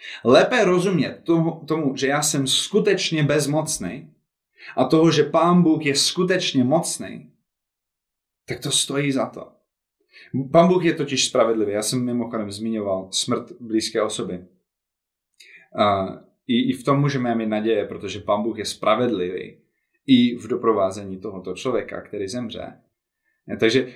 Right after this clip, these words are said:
pa-, pán, pán Bůh je spravedlivý, i v tom si můžu radovat. Ale když se to týče mé-, mého příběhu, mého vztahu s Pánem Bohem, tak já můžu projít, projít velmi těžkýma zkouškama, které nakonec budou stát za to, protože ve mně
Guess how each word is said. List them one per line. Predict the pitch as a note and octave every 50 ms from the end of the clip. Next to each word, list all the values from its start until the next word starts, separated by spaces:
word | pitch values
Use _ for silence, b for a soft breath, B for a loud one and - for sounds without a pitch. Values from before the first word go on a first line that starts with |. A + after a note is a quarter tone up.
| B
pa-, | B C3+ C#3 C#3 -
pán, | - C#3+ D3 D#3 D3 C#3 C#3 -
pán | - D3 D#3 D#3
Bůh | D3+ E3 D#3 - D#3
je | C3+
spravedlivý, | - - - - - D3 C3+ B2+ C#3 B2+ B2 A#2+ A2 A2 A#2+ B2+
i | B2+ B2 B2+
v | A2+ - -
tom | C3+ C3 B2+
si | B2 - B2+
můžu | A#2 A2 G#2+ A#2 A2
radovat. | G#2 G2+ G#2+ G#2+ G#2 F#2+ F#2
Ale | F#2+ G2+ G#2+
když | A2 A#2 A#2+ A#2 -
se | - B2+
to | B2 B2
týče | B2 C3 A#2+ - - A2+
mé-, | G#2+ A#2 C#3 D3+ D3+ D3+
mého | C3+ C#3 D#3 E3 D#3 C#3+ C#3 C3+ B2+ B2 B B B B B
příběhu, | - - - F#3 E3+ D#3+ C#3+ A2+ A2 G#2+ G#2+ G#2+
mého | B2 C#3 D#3 D3+ C#3+ C3 B2 A#2 A2+ A#2 B B B B
vztahu | - - - C3+ C3 B2+ A#2+
s | B2
Pánem | - - B2+ B2 A#2+ A#2
Bohem, | A#2+ B2+ B2+ A#2 A2 A2
tak | G#2+ G#2+ -
já | A2+ A2+
můžu | A#2 A#2 A#2 A2+ -
projít, | A2+ A2+ A2 G#2+ A2 G#2+ -
projít | - G#2+ G2+ F#2+ F#2 - -
velmi | - A#2 B2 C#3+ C3+ B2
těžkýma | - - A2 - - - A2+ F#2+ F#2+ - - _ _ _ _ _ _ _ _ _ _ -
zkouškama, | - - - A2+ G#2 - - - G2+ F#2 F2 E2+ - B B B B B B B B B A2 G2+
které | - - A2+ A2+
nakonec | A2 G#2+ G#2+ - B2+ A#2 A2
budou | G#2+ A2+ A#2+ C3 C3 B2+
stát | - - - A2 G#2 G2+
za | G2+ G2+ F2+
to, | - G2 - - - - b b b b b b
protože | - - G2+ F2+ G#2 G2+ A2+ G2+
ve | G2+ A2+ A#2+ B2
mně | C3+ C3 A2 G2+ G#2 G#2 - -